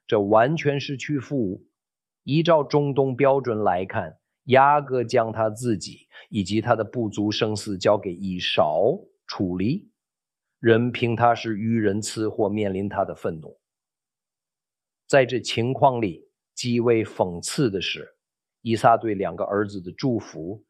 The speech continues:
在历史此刻完全颠倒了过来。对于雅各的祝福是，雅各会住在他的兄弟，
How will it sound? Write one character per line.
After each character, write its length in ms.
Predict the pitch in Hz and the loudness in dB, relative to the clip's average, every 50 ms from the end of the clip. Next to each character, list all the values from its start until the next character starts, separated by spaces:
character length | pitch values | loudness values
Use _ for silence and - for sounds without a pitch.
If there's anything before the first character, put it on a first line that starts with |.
| _ _ | _ _
在 160 | - 123 110 | 0 2 2
历 240 | 107 110 123 123 113 | 2 2 0 0 0
史 240 | 101 - - 104 104 | -2 -4 -6 -6 -8
此 200 | 104 - - 104 | -8 -10 -12 -12
刻 440 | - - - 113 101 104 - - _ _ _ | -6 -2 0 2 2 0 -2 -8 _ _ _
完 260 | - 104 101 107 117 | 2 4 4 4 2
全 280 | 113 - - 95 98 101 | -2 -4 -4 -6 -6 -4
颠 240 | - 104 87 87 90 | -2 -4 -4 -2 0
倒 220 | 87 101 92 95 | 2 2 4 2
了 160 | 95 90 85 | 0 -4 -6
过 240 | 82 - - 87 85 | -8 -8 -8 -6 -6
来。 300 | 78 71 - - - _ _ _ _ _ _ _ _ _ _ _ _ _ _ _ _ _ _ _ _ _ _ _ _ _ _ _ _ _ _ _ | -6 -8 -10 -10 -16 _ _ _ _ _ _ _ _ _ _ _ _ _ _ _ _ _ _ _ _ _ _ _ _ _ _ _ _ _ _ _
对 200 | - 131 123 117 | 4 6 6 6
于 180 | 110 113 117 | 4 2 4
雅 220 | 120 135 135 135 131 | 4 6 6 6 4
各 160 | - 127 123 | 0 -4 -6
的 100 | 117 113 | -6 -6
祝 200 | 107 127 127 110 | -6 -4 -6 -6
福 220 | 101 - 113 113 | -6 -6 -6 -6
是， 440 | 113 - - 123 120 120 120 120 _ _ _ _ | -4 -4 -2 0 0 -2 -2 -6 _ _ _ _
雅 220 | - 120 113 110 110 | 4 6 6 6 4
各 180 | - 120 117 | 2 -2 -2
会 140 | 101 127 117 | 0 0 -2
住 180 | 113 120 127 123 | -2 -4 -4 0
在 160 | 117 120 107 | 2 2 4
他 120 | 107 113 | 4 2
的 120 | 113 113 104 | 2 2 -2
兄 280 | - - 120 113 117 | -2 -2 -2 -2 -2
弟， 360 | 110 120 117 113 110 113 110 | -2 -2 -2 -2 -2 -4 -8